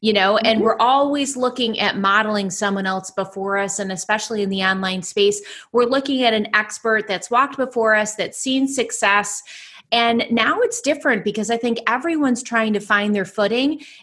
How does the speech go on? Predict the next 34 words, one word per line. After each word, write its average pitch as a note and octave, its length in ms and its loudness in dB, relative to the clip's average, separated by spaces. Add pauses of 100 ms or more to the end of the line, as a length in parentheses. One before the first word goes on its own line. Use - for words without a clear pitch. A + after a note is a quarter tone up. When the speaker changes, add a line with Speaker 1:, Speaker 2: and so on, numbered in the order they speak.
Speaker 1:
and A#3+ 160 2
you C#4+ 480 2
very A3+ 380 2
well G#3 240 0
may G3+ 220 0
be G3 180 -4
the F#3 420 -2
creative G#3+ 640 -2
mind G3+ 680 -2 (420)
that A#3+ 260 2
comes C4 280 2
up C#4 180 0
with D4+ 100 0
the D4 80 2
perfect D#4 460 -2
solution C4+ 560 -4
for A#3+ 120 -2
your A3 220 -2
business. G#3 500 -6
So G#3 380 0 (380)
I D4 140 2
love C#4+ 320 0
that. C4 140 2
I'm A#3+ 140 2
not C#4+ 240 -2
surprised C4 640 -2
that A3+ 400 0
you A#3 140 -2
have A3 340 0
creativity A3 840 0
as G3+ 200 -2
a G3+ 80 0
big G#3+ 340 -2
part G3+ 460 0